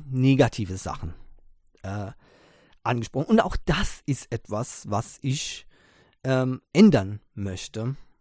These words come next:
Ich möchte mal wieder mehr positive Sachen bringen, ja. Denn,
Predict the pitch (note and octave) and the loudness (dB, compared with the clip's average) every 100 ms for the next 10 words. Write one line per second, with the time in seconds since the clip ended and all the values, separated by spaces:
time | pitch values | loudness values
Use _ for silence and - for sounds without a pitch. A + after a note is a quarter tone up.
0 | _ _ - D3+ F#3 F#3 - E3 D#3+ D#3 | _ _ -6 0 0 0 2 2 2 0
1 | D#3 D3+ - - G#3+ G#3+ - A#2 A2 - | 2 0 4 4 4 0 -8 -8 -8 -10
2 | E2 F2+ - F#2 F#2+ C#3+ - _ - G#2 | -10 -10 -10 -10 -8 -8 -10 _ -16 -10
3 | F#2+ C3 - - - - - _ _ _ | -8 -10 -14 -20 -20 -20 -20 _ _ _
4 | - E3 D3+ D3+ D3 | -2 4 4 4 0